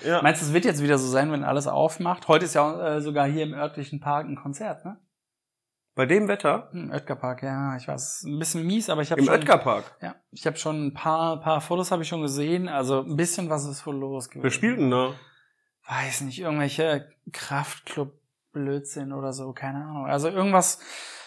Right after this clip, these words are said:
Speaker 2: sagen wir jetzt eher mal so, kennen wir nicht so richtig.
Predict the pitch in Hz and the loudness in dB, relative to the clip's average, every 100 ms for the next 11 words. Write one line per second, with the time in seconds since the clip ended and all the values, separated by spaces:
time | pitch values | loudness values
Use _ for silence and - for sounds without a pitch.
0 | - _ _ 277 160 170 170 160 156 190 | -20 _ _ 4 8 10 10 8 6 8
1 | 175 160 151 151 151 156 156 160 262 262 | 8 10 8 8 8 10 8 4 -6 -10
2 | 190 185 - 151 147 131 123 117 120 - | -10 -2 4 4 4 0 -2 -4 -8 -10
3 | 139 - - - 190 76 - | -12 -14 -20 -14 -14 -14 -20